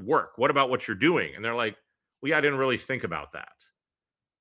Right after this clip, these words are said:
A-, and look, and th-, this is always a bit of a negotiation between, you know, what you can get out of the industry versus what it is you want. But for too many of us, whenever we're almost grateful to be able to, to get a job, I mean, one of the most sobering things that I always do when I give this talk in person and I can see everybody's hand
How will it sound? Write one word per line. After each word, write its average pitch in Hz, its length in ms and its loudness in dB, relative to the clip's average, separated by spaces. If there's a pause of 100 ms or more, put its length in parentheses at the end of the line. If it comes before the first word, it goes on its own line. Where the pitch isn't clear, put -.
(260)
A-, 143 180 -2
and 156 120 2
look, 165 160 4
and 143 100 4
th-, 160 140 4
this 151 140 2
is 151 100 -4
always 180 260 4
a 139 40 0
bit 135 120 4
of 120 60 0
a 127 40 2
negotiation 123 720 0
between, 113 580 -2
you 139 100 0
know, 110 80 2
what 127 200 0
you 117 140 -4
can 113 140 -10
get 151 140 0
out 151 100 2
of 127 60 -2
the 120 60 -2
industry 113 320 -4
versus 101 320 -2
what 104 160 2
it 98 100 2
is 95 180 -4
you 92 100 -6
want. 139 400 -2 (760)
But 160 180 4
for 151 120 0
too 196 200 -2
many 190 160 2
of 147 100 2
us, 123 140 0
whenever 160 240 2
we're 156 180 4
almost 135 380 -2
grateful 104 680 -4 (680)
to 135 280 4
be 135 160 4
able 135 180 4
to, 120 80 -2
to 120 160 -10
get 117 140 4
a 117 40 2
job, 123 280 2
I 120 80 2
mean, 127 140 0
one 165 100 0
of 175 40 -2
the 156 60 -4
most 131 240 -4
sobering 160 320 0
things 139 160 -4
that 123 80 -2
I 123 40 4
always 113 120 2
do 139 140 0
when 127 80 4
I 117 40 2
give 117 160 0
this 117 140 -4
talk 127 240 -2
in 98 160 -2
person 160 440 -2
and 98 80 -2
I 104 60 0
can 107 140 -12
see 135 160 -8
everybody's 110 380 -4
hand 170 280 -6